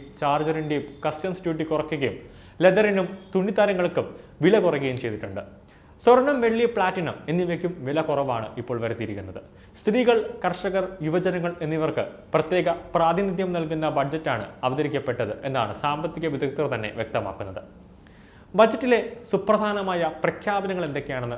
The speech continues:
നമുക്കൊന്ന് വിലയിരുത്താം. വിദ്യാഭ്യാസ നൈപുണ്യ മേഖലകൾക്ക് ഒന്നേ ദശാംശം നാൽപത്തെട്ട് കോടി രൂപയാണ് നീക്കിവച്ചിരിക്കുന്നത്. ആദ്യമായി ജോലിക്ക് കയറുന്നവർക്ക് പി എഫ്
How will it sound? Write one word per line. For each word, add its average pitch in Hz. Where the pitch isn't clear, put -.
നമുക്കൊന്ന് 120
വിലയിരുത്താം. 101
വിദ്യാഭ്യാസ 233
നൈപുണ്യ 202
മേഖലകൾക്ക് 170
ഒന്നേ 185
ദശാംശം 180
നാൽപത്തെട്ട് 151
കോടി 143
രൂപയാണ് 123
നീക്കിവച്ചിരിക്കുന്നത്. 107
ആദ്യമായി 160
ജോലിക്ക് 165
കയറുന്നവർക്ക് 156
പി 190
എഫ് 196